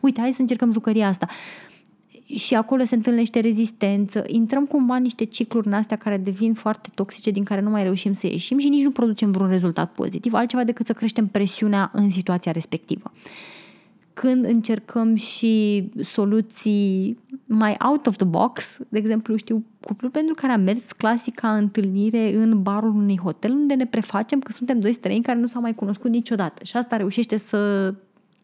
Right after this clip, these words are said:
aducă un pic de, de flirt, de excitement sexual într-o relație care altfel părea mai degrabă moartă. Um, poate să fie locul, nu știu, poate ieșim din dormitor și ne hotărâm,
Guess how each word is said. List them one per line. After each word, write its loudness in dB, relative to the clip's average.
aducă -2
un 0
pic -4
de, 0
de -2
flirt, 0
de -2
excitement -2
sexual -2
într-o -2
relație -2
care -4
altfel 0
părea -4
mai 2
degrabă 0
moartă. -2
Um, -2
poate -2
să -6
fie 0
locul, 0
nu 2
știu, -12
poate -4
ieșim 2
din 4
dormitor 0
și -4
ne 2
hotărâm, 0